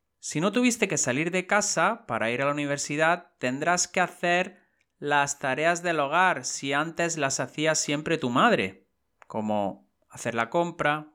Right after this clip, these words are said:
cocinar, limpiar, etcétera. Aprenderás el idioma del país o, en su defecto, mejorarás tu inglés.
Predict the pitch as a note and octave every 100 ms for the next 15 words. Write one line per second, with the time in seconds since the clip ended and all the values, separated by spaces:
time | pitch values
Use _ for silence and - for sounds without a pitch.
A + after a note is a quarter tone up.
0 | _ - - A2 A#2 C3 C3 - _ _
1 | _ B2+ A2 G#2 B2+ A#2+ A#2+ - _ _
2 | _ _ - A2+ - B2 - - - _
3 | _ _ _ _ _ _ _ _ _ -
4 | C#3+ C3+ B2+ C3 D#3 E3+ F#3 - - -
5 | D#3+ C#3+ C#3 D#3 F3 F3 D#3+ C3 F3 F#3
6 | - - - D#3 E3+ - D#3 D3+ D#3+ -
7 | D#3+ G3 - _ _ _ - C3 C3+ B2+
8 | A#2+ B2 C3+ - F3+ D#3 C3 C#3+ G2+ -
9 | -